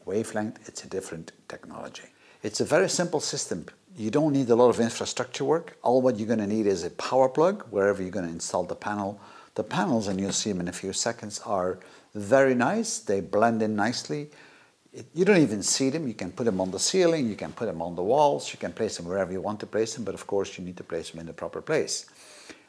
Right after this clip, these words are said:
And again, uh, they only need electricity. Uh, they have an efficiency of one to one, so if it's a thousand watts panel, it's gonna produce a thousand watts, which is really good. Of course, a heat pump is better. A heat pump is probably about hundred and thirty percent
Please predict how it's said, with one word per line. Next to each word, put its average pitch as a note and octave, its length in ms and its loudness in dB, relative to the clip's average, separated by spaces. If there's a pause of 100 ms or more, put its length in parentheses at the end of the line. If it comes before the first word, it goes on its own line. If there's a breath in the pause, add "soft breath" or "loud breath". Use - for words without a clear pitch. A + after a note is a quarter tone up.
(140 loud breath)
And G#2+ 120 -6
again, F#2+ 520 2
uh, F2+ 300 -2 (100)
they G2+ 120 2
only A#2+ 180 2
need G2 220 -4
electricity. C#3+ 880 -6
Uh, F#2+ 240 0 (100)
they A#2+ 80 2
have E3 160 2
an A3 60 2
efficiency E3 560 2
of F2+ 100 -2
one G2 280 0
to A#2+ 100 -2
one, F#2+ 400 -2
so F2+ 340 -2
if F2+ 240 -4 (240)
it's - 180 -12
a D#2 60 -10
thousand A#2 460 2
watts A#2 240 2
panel, D3+ 420 -2
it's G#2+ 160 -6
gonna G2+ 200 -4
produce F2 420 -6
a D#2+ 80 -8
thousand D#2+ 460 -10
watts, - 320 -16
which C3 180 -2
is - 380 -2
really C#3+ 300 2
good. - 200 -10 (440 loud breath)
Of - 120 -8
course, F3 240 8
a C#3 60 2
heat D3+ 240 6
pump C3+ 300 2
is - 100 -6
better. D3 420 4
A - 80 -2
heat C3 200 2
pump A2+ 180 4
is - 120 -2
probably F#3 260 2
about E2+ 400 2
hundred A2 300 -2
and F2+ 140 -6
thirty B2+ 220 6
percent G2+ 540 -2